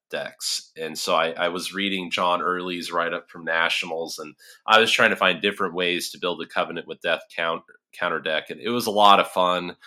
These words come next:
Um, the decks weren't all that great, but, uh,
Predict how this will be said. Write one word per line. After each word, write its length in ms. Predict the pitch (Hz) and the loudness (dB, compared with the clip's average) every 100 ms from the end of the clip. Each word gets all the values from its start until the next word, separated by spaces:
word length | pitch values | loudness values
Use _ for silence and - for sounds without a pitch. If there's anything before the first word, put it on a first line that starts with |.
| - - - | -20 -14 -2
Um, 240 | 87 82 | -2 0
the 80 | 90 | 6
decks 340 | 113 117 - | 8 8 4
weren't 180 | 104 101 | 4 6
all 140 | 98 98 | 6 6
that 240 | 95 92 | 4 2
great, 500 | 92 87 87 87 _ | 0 2 0 -4 _
but, 240 | 90 78 - _ - - - | 0 0 -2 _ -20 -18 -4
uh, 240 | 85 78 | 0 0